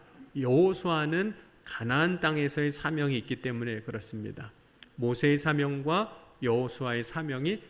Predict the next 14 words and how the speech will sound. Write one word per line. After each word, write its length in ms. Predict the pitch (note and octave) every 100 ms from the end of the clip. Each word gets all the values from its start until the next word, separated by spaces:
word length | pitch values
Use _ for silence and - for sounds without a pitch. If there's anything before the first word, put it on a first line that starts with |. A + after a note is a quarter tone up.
| - -
달랐기 460 | - A2 B2+ - C3
때문입니다. 720 | C3+ A#2 A2+ A2 - - - - _ - - - -
그러면 200 | - E3+
이스라엘 440 | E3+ D#3 G#3+ G#3 G3
백성들의 480 | F#3 G3 F3+ E3+ E3
삶에서 640 | E3+ E3 D#3 C3+ D#3 C#3+
광야 380 | - C3 C3+ C#3+
시대 560 | C#3 - - G#2 G#2 A2+ - -
그리고 600 | D#3+ E3 E3 E3+ G3 A3+ - - -
가나안 500 | C#3 D3+ F3 F3+ F3
땅 220 | E3 D#3+
시대가 840 | - D3 C#3+ C3+ C3 E3 F#3+ - - - -
구분되는 640 | D3 C#3+ F3 C#3+ G#2+ A#2 A2+
거죠. 420 | G#2 A2 B2